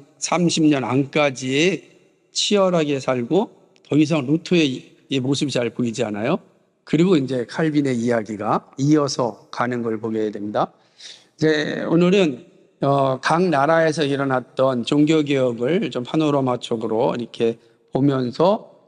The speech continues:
또, 어, 이렇게 매듭을 지려고 합니다. 우선, 어, 첫 번째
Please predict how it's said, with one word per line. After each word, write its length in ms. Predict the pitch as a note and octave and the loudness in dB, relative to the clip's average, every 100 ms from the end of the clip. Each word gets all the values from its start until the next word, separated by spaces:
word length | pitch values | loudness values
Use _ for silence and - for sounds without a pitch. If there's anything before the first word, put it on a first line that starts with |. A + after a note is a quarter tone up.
| _ | _
또, 340 | F#3+ A3+ A#3 _ _ _ _ | 2 4 0 _ _ _ _
어, 260 | B2+ B2 B2 | -4 -2 -2
이렇게 360 | B2 - B2+ A#2 | -6 -6 -4 -2
매듭을 520 | A2+ C3+ C#3+ C3+ B2 | 0 0 0 0 -2
지려고 300 | A#2 A2+ A2 | -2 -4 -4
합니다. 340 | G#2+ G#2 G#2+ - - | -6 -6 -8 -12 -8
우선, 560 | C#3 C#3+ C#3+ D#3+ G#2+ G2+ _ _ _ _ _ _ _ _ _ _ _ _ | -2 2 2 2 -2 -12 _ _ _ _ _ _ _ _ _ _ _ _
어, 220 | - C#3 C#3 | -2 0 0
첫 200 | - F3+ | -4 0
번째 280 | G#3+ F#3+ | 0 0